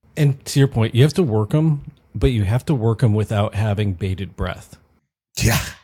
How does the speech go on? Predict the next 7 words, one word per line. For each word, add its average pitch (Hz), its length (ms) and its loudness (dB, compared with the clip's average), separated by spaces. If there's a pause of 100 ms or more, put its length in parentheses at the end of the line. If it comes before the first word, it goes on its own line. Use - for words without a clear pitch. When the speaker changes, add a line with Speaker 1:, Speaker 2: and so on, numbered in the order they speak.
(240)
Speaker 2:
Good 117 140 0
luck. 104 260 2 (460)
Speaker 1:
The 120 180 0
buyer 123 360 2
or 127 100 0
seller 117 560 0
can't 135 600 -2